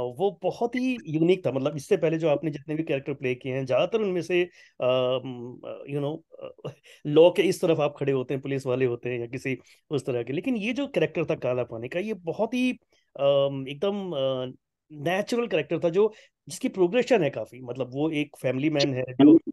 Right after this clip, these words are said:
अपने बच्चे के साथ भी कनेक्ट बिठाने के लिए जूझ रहा है and then उसके बाद उसकी वाइफ के साथ एक अलग इक्वेशन है जहाँ पर उसकी वाइफ एक तरीके से, अम, एक, अ, मतलब समझ लीजिए, अ, जो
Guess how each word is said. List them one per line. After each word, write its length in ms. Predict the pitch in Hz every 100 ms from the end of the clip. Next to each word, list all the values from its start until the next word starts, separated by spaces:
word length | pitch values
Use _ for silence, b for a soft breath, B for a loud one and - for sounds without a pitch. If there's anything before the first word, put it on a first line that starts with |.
| -
अपने 180 | - 160
बच्चे 380 | 147 143 - 196
के 100 | 185
साथ 220 | 180 160
भी 140 | 147 160
कनेक्ट 300 | 156 143 156
बिठाने 320 | 131 123 135
के 60 |
लिए 100 | 131
जूझ 260 | 127 131 127
रहा 200 | 120 113
है 240 | 110 123 - B B
and 180 | 147 147
then 160 | 165 175
उसके 220 | 160 165
बाद 180 | 147 151
उसकी 280 | 139 170
वाइफ 260 | 160 139 131
के 60 | 160
साथ 240 | 139 135
एक 140 | 143 139
अलग 240 | 135 135
इक्वेशन 500 | 127 131 127 - 123
है 180 | 113 123
जहाँ 180 | 123 131
पर 220 | 151 143 B B
उसकी 200 | 190 185
वाइफ 220 | 202 190 202
एक 120 | 190
तरीके 300 | 175 170 175
से, 200 | 190 254
अम, 600 | 277 135 135 139 131 147
एक, 240 | 147 143 143
अ, 160 | 139
मतलब 300 | 131 135 147
समझ 260 | 135 147 147
लीजिए, 340 | 147 135 147 147 b b -
अ, 340 | 120 123 120 - _ 143 _ -
जो 380 | 139 156 160